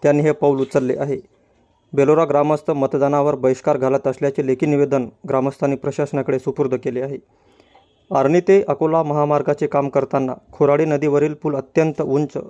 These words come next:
व गावाच्या दिशेने ज-, जाण्या-, पाण्याचा प्रवाह जाईल अशा प्रकारे बांधण्यात आलेला असल्यामुळे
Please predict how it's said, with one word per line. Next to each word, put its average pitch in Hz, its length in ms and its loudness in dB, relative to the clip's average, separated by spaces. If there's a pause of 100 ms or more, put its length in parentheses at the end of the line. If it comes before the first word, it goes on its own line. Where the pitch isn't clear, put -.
(140)
व 151 180 2
गावाच्या 135 440 2
दिशेने 131 360 0
ज-, 120 120 -6 (520)
जाण्या-, 139 240 0 (640)
पाण्याचा 147 360 2
प्रवाह 156 420 2
जाईल 135 280 2 (160)
अशा 143 180 -2
प्रकारे 143 360 0
बांधण्यात 127 440 -2
आलेला 131 300 -2 (300)
असल्यामुळे 151 500 0